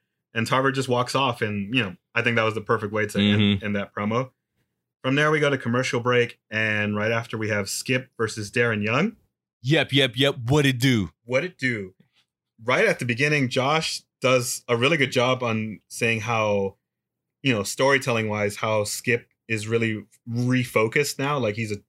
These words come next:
Speaker 1: a new person.
Speaker 2: Mm-hmm.
Speaker 1: And we'll listen to everything that William Regal tells him.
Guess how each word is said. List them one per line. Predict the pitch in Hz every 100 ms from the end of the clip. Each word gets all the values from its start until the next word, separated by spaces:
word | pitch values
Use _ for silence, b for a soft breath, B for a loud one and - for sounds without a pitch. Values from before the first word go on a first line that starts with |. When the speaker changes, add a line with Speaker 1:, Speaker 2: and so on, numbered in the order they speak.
| _
Speaker 1:
a | 107
new | 107 110 107
person. | 110 110 147
Speaker 2:
Mm-hmm. | 98 92 90 98 104 110
Speaker 1:
And | 110 110 110 -
we'll | 113 113
listen | 123 - 120
to | 113 - 123
everything | 123 117 117 110
that | 104
William | 104 113 110 104
Regal | 107 104
tells | 110 110 123
him. | 165